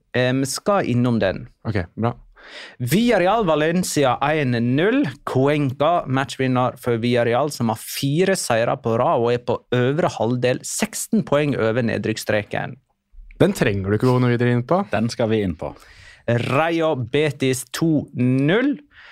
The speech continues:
Speaker 1: Eh, det er Rayo sin første seier under nye trener Inigo Martinez.
Speaker 3: Inigo
Speaker 1: Der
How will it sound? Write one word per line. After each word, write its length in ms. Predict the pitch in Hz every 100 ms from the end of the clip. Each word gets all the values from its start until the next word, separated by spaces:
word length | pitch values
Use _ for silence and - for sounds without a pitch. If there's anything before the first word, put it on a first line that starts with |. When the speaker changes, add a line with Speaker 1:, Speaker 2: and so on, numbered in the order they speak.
| -
Speaker 1:
Eh, 380 | - 120 120 120 117 -
det 200 | - 214 220
er 300 | 131 151 143
Rayo 280 | 135 139 131
sin 220 | 123 117
første 340 | - 147 - 135
seier 400 | - 120 117 117
under 280 | 110 107 104
nye 220 | 107 113
trener 380 | 110 110 110 107
Inigo 580 | 107 113 107 110 107 104
Martinez. 840 | 98 - - 208 214 233 285 - - _ -
Speaker 3:
Inigo 440 | 143 135 - 131
Speaker 1:
Der 80 | 131